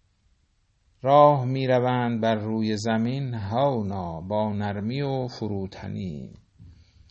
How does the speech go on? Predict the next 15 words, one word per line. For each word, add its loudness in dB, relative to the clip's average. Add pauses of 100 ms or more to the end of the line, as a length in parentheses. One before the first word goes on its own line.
(360)
آیا 4
فقط 2
آیه 2
می‌خواد 0 (320)
راه 2
رفتن -2
رو -4
مطرح -6
بکنه -8 (500)
یا -4
منظور -2
از 0
مشی -2
اعم -2
از -6